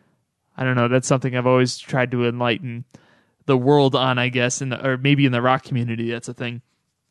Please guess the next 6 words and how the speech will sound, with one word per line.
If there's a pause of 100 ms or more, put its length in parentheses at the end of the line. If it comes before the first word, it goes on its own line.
(440)
But
you
can't
tune
chimes. (400)
You